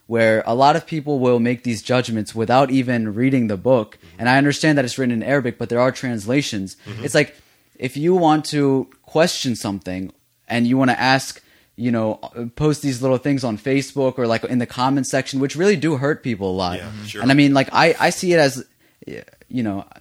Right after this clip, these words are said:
Speaker 1: they can't help themselves.
Speaker 3: Mm-hmm.
Speaker 1: It's not everybody is gonna be the same, and that's okay. You
Speaker 3: Yeah.
Speaker 1: know, if that's what they believe, they do it, and, and it's because of their experiences. But if you are going to post stuff like that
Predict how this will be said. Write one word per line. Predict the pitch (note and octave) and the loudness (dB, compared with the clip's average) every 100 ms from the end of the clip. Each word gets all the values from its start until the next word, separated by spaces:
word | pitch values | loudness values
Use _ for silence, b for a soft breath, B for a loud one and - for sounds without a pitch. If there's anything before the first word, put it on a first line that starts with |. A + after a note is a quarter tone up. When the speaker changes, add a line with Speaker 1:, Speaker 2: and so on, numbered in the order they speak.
| _ | _
Speaker 1:
they | - C#3 | -6 -6
can't | - C3 | -4 -6
help | A#2+ A2 | -6 -6
themselves. | F#2+ F#2 C2 - - - | -8 -12 -14 -16 -18 -20
Speaker 3:
Mm-hmm. | E2+ E2+ | -20 -12
Speaker 1:
It's | A#2+ - | -10 -10
not | G2 A#2 C3 C3+ | -8 -2 2 2
everybody | C3 C3 A#2+ A#2 | 0 0 -4 -4
is | A2+ | -6
gonna | - A2 | -6 -6
be | G#2 | -6
the | G#2 | -6
same, | - A#2+ A#2+ A2 | -6 -4 -2 -2
and | A2+ | 0
that's | A#2 | 0
okay. | B2 A2 G#2+ - - b b | 0 -4 -8 -12 -16 b b
You | G#2 | -4
Speaker 3:
Yeah. | A2 | -2
Speaker 1:
know, | A2 - - _ | -2 -6 -20 _
if | - A#2 | -12 0
that's | C3 C#3 C#3+ | 2 2 0
what | C3+ | 0
they | C#3 | 0
believe, | B2 A#2+ C3 C#3+ C3+ b b b | 0 0 2 2 -2 b b b
they | C3+ C3+ | 0 2
do | D3+ | 2
it, | B2+ | 0
and, | A2 A#2 A#2 - | 0 0 0 -4
and | B1+ A2+ A#2 | -8 -4 -4
it's | - A#2+ | -6 -10
because | C3 C3+ C3 | -8 -8 -6
of | A#2+ | -2
their | B2+ | -2
experiences. | A#2 - C3 G#2+ F2+ - | -2 -4 -4 -4 -10 -4
But | B2+ B2+ - b b b b b - | 0 0 -2 b b b b b -10
if | C3 | -6
you | D3 | 0
are | F3+ | 2
going | D#3+ D#3+ | 2 0
to | C#3 | 0
post | B2 D3 E3 - | -2 0 0 -2
stuff | C#3 A2 - | -2 -2 -4
like | G2 - | -6 -6
that | F#2+ F#2 | -6 -6